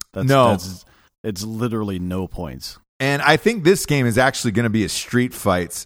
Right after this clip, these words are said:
Speaker 2: Uh, although I love the way Demaryius Thomas looks, um, playing for the Texans, I'll take the Texans in this one and say,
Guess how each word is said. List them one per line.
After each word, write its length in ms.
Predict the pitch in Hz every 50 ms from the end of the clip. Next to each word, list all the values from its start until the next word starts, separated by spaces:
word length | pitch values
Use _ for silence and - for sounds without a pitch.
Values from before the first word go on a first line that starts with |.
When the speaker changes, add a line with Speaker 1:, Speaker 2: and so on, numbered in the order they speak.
| _ -
Speaker 2:
Uh, 280 | 104 101 95 98 98 -
although 280 | 110 123 131 160 180 175
I 80 | 165
love 280 | 151 143 165 185 185 156
the 80 | 143 135
way 160 | 135 135 131
Demaryius 480 | 117 110 120 127 135 131 123 110 - -
Thomas 440 | - 127 113 110 107 101 90 - -
looks, 440 | 95 90 85 - - - - - - _ _ - - -
um, 640 | - 101 98 95 95 92 92 92 92 95 92 90 87 -
playing 280 | - 120 110 104 104
for 100 | 95 -
the 100 | 98 92
Texans, 520 | 82 - - 127 131 - - 139 127 120 117
I'll 180 | - 147 156 156
take 220 | - - 180 -
the 80 | - 131
Texans 500 | - - 135 131 - - 147 139 127 123
in 80 | 123
this 200 | 123 123 117 -
one 120 | 131 123 117
and 100 | 107 95
say, 300 | - 117 107 107 101